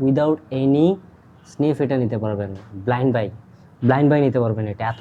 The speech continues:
জোস। You guys not gonna regret it। Thank you so much আজকের জন্য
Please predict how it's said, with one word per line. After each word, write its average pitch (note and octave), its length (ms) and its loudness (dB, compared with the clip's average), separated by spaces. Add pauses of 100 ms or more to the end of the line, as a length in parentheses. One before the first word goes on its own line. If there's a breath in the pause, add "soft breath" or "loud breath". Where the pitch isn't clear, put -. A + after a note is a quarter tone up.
(120)
জোস। G#2 240 0 (800)
You - 100 -8
guys B2+ 180 0
not B2 160 -4
gonna B2 220 -2 (580)
regret A2+ 340 0
it। F#2 60 -14 (200)
Thank A#2+ 160 -4
you A2+ 120 -4
so C3+ 140 0
much C3+ 160 -2
আজকের A2 240 -6
জন্য A#2+ 120 -2